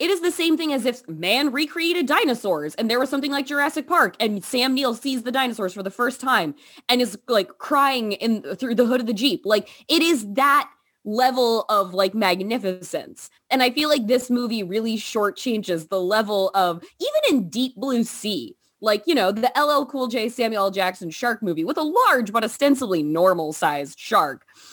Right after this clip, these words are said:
there was more of, like, an intense craze around that shark than there is around this Meg, which,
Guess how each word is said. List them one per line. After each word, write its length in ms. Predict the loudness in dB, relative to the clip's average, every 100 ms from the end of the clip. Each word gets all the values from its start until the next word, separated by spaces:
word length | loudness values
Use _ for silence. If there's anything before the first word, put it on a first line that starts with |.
| -16 -4
there 220 | 0 2
was 200 | 0 0
more 420 | 0 0 0 0
of, 140 | -2
like, 400 | 0 -2 -2 -6 _ _ _ _
an 120 | 0
intense 600 | 2 0 0 -2 0 -2 -8
craze 680 | -6 -2 -2 -2 -4 -6 -4
around 540 | 0 4 4 2 0
that 260 | 0 0 -2
shark 460 | -4 2 2 0 -4
than 140 | -2
there 140 | -2
is 200 | -2 -4
around 320 | -2 0 0 -2
this 160 | -6
Meg, 320 | -2 0 0 -2
which, 360 | -2 -2 -4